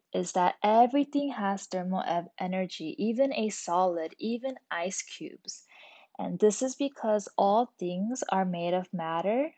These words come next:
known as particles, and these particles are always going to be moving around, no matter what state of matter they are in. So even in a solid,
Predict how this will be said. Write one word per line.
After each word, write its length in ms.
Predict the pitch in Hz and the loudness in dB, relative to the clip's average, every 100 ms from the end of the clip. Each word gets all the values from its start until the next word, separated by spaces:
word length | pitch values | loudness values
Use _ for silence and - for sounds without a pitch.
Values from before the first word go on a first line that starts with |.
| _ - | _ -6
known 180 | 175 170 | -2 -2
as 200 | 170 - | -4 -6
particles, 880 | - 170 175 - 240 262 302 - _ - - - | -6 -4 -4 -4 -4 -2 -4 -6 _ -20 -20 -8
and 120 | - 190 | -4 2
these 200 | 196 185 | 2 2
particles 640 | - 202 202 220 - 262 | 2 2 2 0 0 2
are 160 | 254 - | 2 2
always 460 | 196 196 208 233 - | 4 4 4 2 2
going 240 | 196 190 | 0 0
to 100 | - | -2
be 120 | 208 | -2
moving 400 | 180 170 180 170 | -2 -4 -6 -6
around, 500 | 170 190 240 170 - - _ _ _ - | -2 -2 0 -2 -6 -14 _ _ _ 0
no 120 | 196 | 2
matter 380 | 190 185 202 226 | 4 4 6 4
what 180 | 226 - | 2 -2
state 360 | - 180 180 | -4 -2 0
of 180 | - 180 | -2 -4
matter 340 | 180 170 175 | -4 -2 -2
they 200 | 175 170 | -2 -4
are 200 | 160 160 - | -2 -4 -4
in. 400 | 214 196 151 - _ _ _ _ | -2 -2 -6 -16 _ _ _ _
So 200 | - 202 - | -4 -4 -2
even 400 | 214 226 233 294 | -2 0 2 2
in 240 | 277 220 208 | 2 0 2
a 160 | 196 | 0
solid, 680 | 190 - 165 170 190 247 269 | -2 -4 -2 -2 0 -2 -2